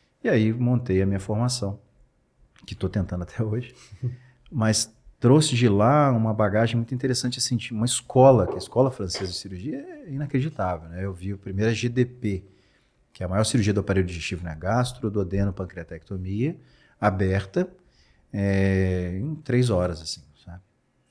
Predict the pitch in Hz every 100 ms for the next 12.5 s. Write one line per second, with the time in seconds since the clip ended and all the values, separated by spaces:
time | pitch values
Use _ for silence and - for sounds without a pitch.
0 | _ - 95 - 87 95 104 101 98 98
1 | 92 - _ - 98 92 95 - 104 110
2 | - 95 98 104 254 233 156 147 107 127
3 | 113 90 80 - - 92 95 95 95 131
4 | 156 - _ _ 101 87 - 101 110 127
5 | 151 - - - - _ _ _ _ -
6 | 92 107 107 101 120 123 110 101 113 107
7 | 90 95 110 101 87 98 110 95 95 107
8 | 131 95 92 107 139 127 _ _ 107 95
9 | 87 90 110 139 - _ _ _ _ _
10 | - 101 107 _ - - 92 - 92 98
11 | - 104 98 95 - 95 95 92 82 78
12 | 82 90 - 107 143